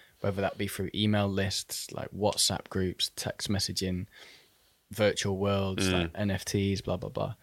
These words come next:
Speaker 1: And so, um, that shift, along with what that we're doing, I really hope to start to empower artists again,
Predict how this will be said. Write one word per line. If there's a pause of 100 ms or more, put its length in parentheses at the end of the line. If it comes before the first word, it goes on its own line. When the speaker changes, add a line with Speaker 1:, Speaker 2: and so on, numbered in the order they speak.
(640)
Speaker 1:
And
so,
um, (520)
that
shift,
along
with
what
that
we're
doing,
I
really
hope
to
start
to
empower
artists
again,